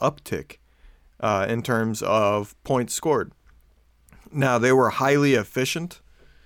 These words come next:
in the red zone last year, but I think a lot of that was Trey Lance early in the season.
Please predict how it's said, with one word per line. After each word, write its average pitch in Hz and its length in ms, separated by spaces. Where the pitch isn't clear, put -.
in 123 160
the 117 80
red 127 240
zone 135 220
last 123 340
year, 143 320
but 123 100
I 123 80
think 156 180
a 143 60
lot 135 160
of 147 40
that 151 160
was 120 380
Trey 120 200
Lance 117 320
early 127 340
in 117 80
the 110 80
season. 127 500